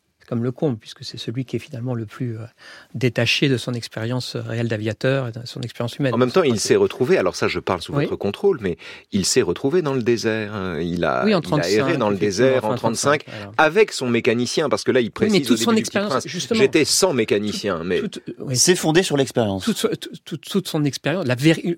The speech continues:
Speaker 1: enfin, le, le, le sens de cette vérité, au-delà des vérités générales qu'il va chercher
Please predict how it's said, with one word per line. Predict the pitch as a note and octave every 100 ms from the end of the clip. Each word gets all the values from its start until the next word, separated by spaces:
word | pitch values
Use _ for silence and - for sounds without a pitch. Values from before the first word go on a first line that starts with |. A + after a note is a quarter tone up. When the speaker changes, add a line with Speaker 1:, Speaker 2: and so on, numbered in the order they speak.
| -
Speaker 1:
enfin, | - B2+
le, | - - D3+ -
le, | C#3+
le | C3+
sens | C3 F3+ C#3
de | C3+
cette | C#3 A2+
vérité, | B2+ B2+ - A3 G3
au-delà | A#2 B2+ C#3
des | A#2
vérités | A#2 - C3+
générales | B2+ C#3
qu'il | D#3 A#2
va | G#2+
chercher | - - E3